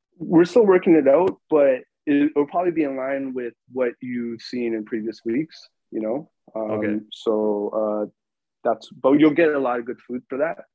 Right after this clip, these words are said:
Speaker 1: Um, so we're trying to make sure your belly's full, um, and, uh, your money is going to charity. So it's a win-win.
Speaker 2: Yeah, man. At the end of the day, look, you're, you're, you're donating and you're still getting something out of it, right? Uh, in this world and the next, inshallah. So,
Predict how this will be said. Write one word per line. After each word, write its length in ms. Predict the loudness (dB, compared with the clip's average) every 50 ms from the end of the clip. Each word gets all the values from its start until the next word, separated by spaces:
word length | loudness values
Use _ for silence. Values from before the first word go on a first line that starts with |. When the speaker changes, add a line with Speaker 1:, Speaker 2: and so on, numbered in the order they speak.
| _ _
Speaker 1:
Um, 280 | -6 -6 -6 -8 -10 -12
so 100 | -10 -10
we're 80 | -10 -6 -4
trying 140 | -4 -2 -2
to 40 | -2
make 240 | -2 -4 -4 -6 -8
sure 100 | -6 -6
your 120 | -6 -4 -4 -4
belly's 260 | -4 -4 -4 -6 -8 _
full, 320 | 0 0 0 0 -2 _ _ _ _ _ _ -8
um, 460 | -6 -6 -6 -6 -8 -8 -8 -8 -10 -12 _
and, 400 | -6 -4 -4 -4 -4 -4 -4 -4 -4
uh, 280 | -4 -4 -4 -4 -4 -2
your 120 | -2 0
money 320 | 0 0 0 0 0 0 0
is 80 | -2
going 200 | -4 -6 -8 -8 -6
to 80 | -8
charity. 320 | -10 -8 -4 -4 -2 -4 -4
So 340 | -6 -10 -10 -10 -10 -12 -14 _ _ _ _ _ _
it's 140 | -8 -6 -6
a 40 | -4
win-win. 160 | -4 0 2
Speaker 2:
Yeah, 140 | 2 2 2
man. 160 | 0 -2 -4
At 80 | -6 -4
the 60 | -2 -2
end 80 | -2
of 40 | -2
the 80 | -2 -2
day, 120 | -2 0
look, 360 | 0 0 -2 -2 -4 -8 -12
you're, 260 | -10 -6 -4 -4 -4 -4
you're, 320 | -6 -6 -4 -4 -4 -6 -8 -8
you're 160 | -8 -8 -4
donating 460 | -4 -4 -4 -4 -4 -6 -6 -6 -10
and 100 | -10 -12
you're 80 | -12 -12
still 160 | -10 -10 -8
getting 240 | -6 -8 -8 -8 -10
something 240 | -12 -12 -10 -8
out 100 | -8 -8
of 60 | -8 -10
it, 60 | -10
right? 300 | -10 -10 -8 -10 -10 -10 _ _
Uh, 200 | -6 -4 -4 -4 -4
in 100 | -6 -8
this 200 | -10 -12 -12 -10
world 200 | -12 -10 -10 -10
and 100 | -10 -12
the 60 | -12 -12
next, 240 | -12 -14 -14 -16
inshallah. 340 | -20 -16 -14 -14 -12 -12 -14
So, 320 | -12 -10 -8 -8 -8 -10